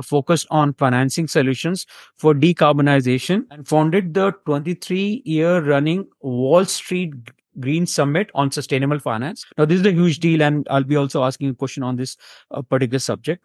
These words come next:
He's passionate about accelerating the global transition to transability. He's also authored seventeen books on energy, including the bestseller, What Went Wrong at Enron. So I, I remember there's a very good documentary, uh, The Smartest Guys in the Room,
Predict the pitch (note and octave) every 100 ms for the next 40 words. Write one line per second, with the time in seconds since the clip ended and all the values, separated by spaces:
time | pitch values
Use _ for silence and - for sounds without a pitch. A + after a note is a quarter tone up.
0 | _ - D3 F3+ - - D#3+ - F#3 F#3+
1 | E3 D#3+ F3 D3 - D#3+ D3+ D#3 E3+ E3
2 | C#3+ C#3 D#3 F#3 E3 C3 A#2+ C3 E3 D3+
3 | D3 C#3 B2+ C3 B2+ B2 C#3 A3 F#3 F3
4 | F3+ F#3 F3 F#3 F#3 - D#3 D#3+ F3 D3+
5 | D3+ D#3 C3+ A#2+ B2 B2+ E3 D3 C#3 D#3
6 | F3+ E3+ C3+ C3 C#3+ C#3 - _ _ _
7 | _ C3 E3 D#3 E3 E3+ C3+ C3 C3+ F3
8 | C#4+ _ _ _ _ C#3+ C#3 D3 D3 C3+
9 | B2+ A#2 A2 - C#3 D3 - D#3 D#3 F3
10 | A3 A#3 F3 E3 E3 C#3 F3 F3 F3 D3+
11 | C#3+ D#3+ D3+ C#3+ D#3+ D#3+ A2+ B2 C#3 -
12 | D3 C#3 C#3 D3+ C#3+ C#3+ C3+ C3 B2 A#2+
13 | A2